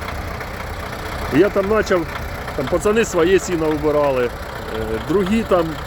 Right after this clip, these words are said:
«Та ми не хочемо, та техосмотра немає».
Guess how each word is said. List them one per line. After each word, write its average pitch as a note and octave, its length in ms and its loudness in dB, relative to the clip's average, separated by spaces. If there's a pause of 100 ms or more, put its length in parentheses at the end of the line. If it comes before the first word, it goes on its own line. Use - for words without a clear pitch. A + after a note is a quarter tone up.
(100)
«Та E4+ 100 0
ми C4 200 0
не G3 120 2
хочемо, A#3 640 -2 (220)
та C#4+ 400 2 (240)
техосмотра A3 840 0
немає». F#3+ 480 0